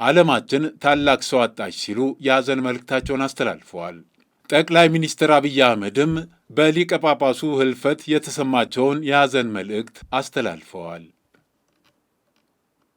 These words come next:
በተከታይ መረጃ ፖሊስ በርካታ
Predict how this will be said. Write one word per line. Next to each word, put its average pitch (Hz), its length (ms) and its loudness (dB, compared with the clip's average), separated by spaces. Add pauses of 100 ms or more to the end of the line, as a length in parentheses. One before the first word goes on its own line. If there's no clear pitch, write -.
(160)
በተከታይ 143 720 2
መረጃ 92 380 -12 (1300)
ፖሊስ 156 400 2
በርካታ 170 420 2